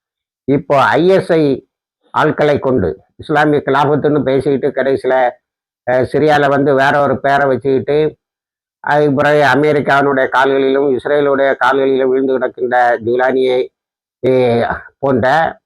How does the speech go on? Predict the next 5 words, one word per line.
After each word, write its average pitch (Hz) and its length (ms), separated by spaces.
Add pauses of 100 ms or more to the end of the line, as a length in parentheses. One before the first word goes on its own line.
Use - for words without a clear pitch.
(440)
அவருடைய 135 460
தாயமைப்பு 139 600
தான் 160 420
இஸ்லாமிக் 139 680
கிலாபத்து. 131 720